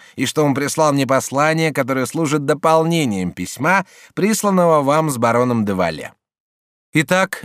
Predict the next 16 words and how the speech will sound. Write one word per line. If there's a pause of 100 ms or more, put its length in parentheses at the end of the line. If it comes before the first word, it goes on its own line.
всё
готово!»
вскричала
герцогиня
Дюмен. (800)
«Нам
недостаёт
Байонны»,
сказал
принц
Челомара,
качая
головою. (580)
«Байонна — (200)
врата
Франции».